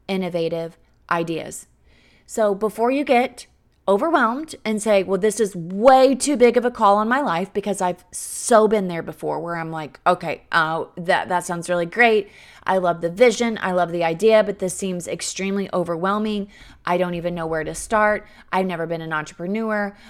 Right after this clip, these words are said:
I just teach kindergarten. I'm just a V P K teacher. I teach middle school, taught high school for one year." You can make this as big or as small as you'd like. It's your idea.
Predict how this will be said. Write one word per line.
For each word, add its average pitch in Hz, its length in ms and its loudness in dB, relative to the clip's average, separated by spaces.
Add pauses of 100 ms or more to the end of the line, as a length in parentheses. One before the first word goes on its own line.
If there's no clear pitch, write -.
(120)
I 196 140 2
just 170 240 -10
teach 151 240 -10
kindergarten. 220 760 0 (200)
I'm 220 160 0
just - 180 -6
a 175 60 -8
V 165 160 -6
P 170 120 -10
K 226 240 -2
teacher. 208 580 -2 (220)
I 214 120 2
teach 180 240 -6
middle 220 220 -2
school, 208 640 -2
taught 185 160 -2
high 180 120 -2
school 180 200 -4
for 170 160 -6
one 151 260 -4
year." 220 460 -2 (720)
You 202 220 -2
can 320 220 -4
make 202 240 -2
this 233 240 -4
as 165 260 -8
big 190 440 0
or 170 160 -6
as 170 120 -8
small 180 520 -6
as 170 220 -8
you'd 165 200 -6
like. 165 420 -10 (440)
It's 202 300 -2
your 180 320 0
idea. 175 540 -6